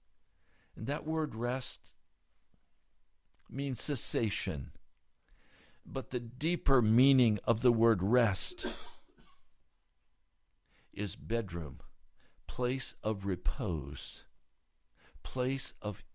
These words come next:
intimacy with God. He's saying, because of their sin, I would not allow them to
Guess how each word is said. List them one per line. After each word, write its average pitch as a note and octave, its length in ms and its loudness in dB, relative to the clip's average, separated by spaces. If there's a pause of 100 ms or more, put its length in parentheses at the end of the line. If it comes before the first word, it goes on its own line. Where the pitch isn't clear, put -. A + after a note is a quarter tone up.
intimacy F#2+ 720 -2
with E2+ 300 -6
God. E2 460 -8 (1900)
He's A2 220 -8
saying, F#2 540 -4 (1160)
because C#3 460 -6
of C#3 140 -6
their B2+ 160 -4
sin, F2 500 -4 (1200)
I B2 120 0
would G#2+ 240 -4
not A2+ 360 -2
allow A2+ 460 0
them F#2 300 2
to - 120 -8